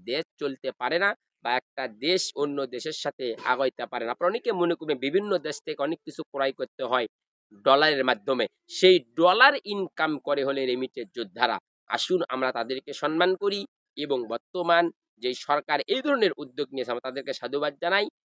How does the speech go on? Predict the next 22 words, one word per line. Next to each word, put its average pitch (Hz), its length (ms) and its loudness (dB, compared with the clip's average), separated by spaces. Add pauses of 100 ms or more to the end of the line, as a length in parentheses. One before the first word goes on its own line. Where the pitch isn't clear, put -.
এই 131 180 -2
সমসাময়িক 156 400 -4
চ্যানেলের 151 260 -6
পক্ষ 139 140 -6 (140)
থেকে 143 180 -10
আমরা 131 240 -2
আন্তরিক 123 260 -8
মোবারক 143 300 -4
জানাইতেছি 147 440 -4 (400)
এবং 160 220 2 (240)
এই 143 100 -2
ধরনের 139 340 -4
কাজের 127 340 -2
সাথে 127 200 -6 (140)
আমরা 123 240 -2 (400)
সম্পৃক্ততা 156 840 -8
ঘোষণা 156 320 -4
করতেছি, 160 360 -8 (140)
একত্ববাদ 143 440 -6 (100)
ঘোষ-, - 300 -6 (100)
ঘোষণা 135 260 -4
করতেছি 131 520 -6